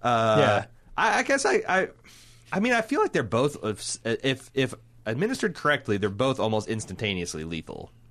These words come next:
Speaker 1: Like, between the shockwave and the massive loss of blood pressure, you're not going to feel anything past, like, the, the shot.
Speaker 2: You
Speaker 1: Like,
Speaker 2: don't
Speaker 1: I
Speaker 2: think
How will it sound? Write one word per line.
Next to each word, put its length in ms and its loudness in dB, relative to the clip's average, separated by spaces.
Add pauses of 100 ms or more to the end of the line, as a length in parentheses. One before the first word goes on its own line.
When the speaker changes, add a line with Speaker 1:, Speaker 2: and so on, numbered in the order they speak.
(500)
Speaker 1:
Like, 180 -6
between 240 0
the 60 0
shockwave 540 0
and 120 -2
the 60 0
massive 420 -2
loss 320 2
of 80 -8
blood 240 0
pressure, 420 -4
you're 180 0
not 180 -2
going 160 -2
to 80 -8
feel 260 -2
anything 640 -6 (640)
past, 600 -4 (580)
like, 560 -2 (640)
the, 200 0
the 100 -2
shot. 440 -2 (220)
Speaker 2:
You 100 0
Speaker 1:
Like, 80 4
Speaker 2:
don't 20 0
Speaker 1:
I 40 0
Speaker 2:
think 120 2